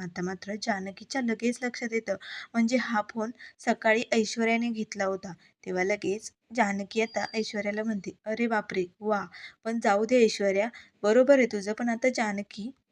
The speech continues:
ही टेन्शन घेऊ नको," असे नाना म्हणत असतात. तेव्हा जानकी म्हणते, "हो, आता सगळं काही विसरून जाऊया, चला बरं,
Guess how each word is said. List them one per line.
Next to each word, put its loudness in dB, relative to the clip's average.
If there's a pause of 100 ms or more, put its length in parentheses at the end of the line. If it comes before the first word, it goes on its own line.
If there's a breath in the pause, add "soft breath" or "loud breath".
(120)
ही -2
टेन्शन 2
घेऊ 4
नको," -6 (160)
असे -6
नाना 0
म्हणत 0
असतात. -4 (100)
तेव्हा -2
जानकी -6
म्हणते, -4
"हो, -2 (400 soft breath)
आता -2
सगळं 0
काही 4
विसरून 0
जाऊया, 2
चला 4
बरं, 0